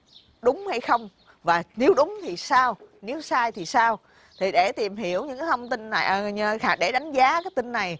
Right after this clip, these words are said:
trước hết chúng ta phải hiểu những cái nguyên tắc về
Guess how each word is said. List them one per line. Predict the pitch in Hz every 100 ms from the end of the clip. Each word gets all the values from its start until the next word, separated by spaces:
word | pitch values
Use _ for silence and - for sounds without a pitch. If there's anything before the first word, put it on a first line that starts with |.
| - -
trước | - 302
hết | - 339 - - - -
chúng | 277 320
ta | 302 247
phải | 240 208
hiểu | 247 170 151 247
những | 240 175
cái | 233
nguyên | 226 247 269 247 226
tắc | - - _
về | 175 185 175 156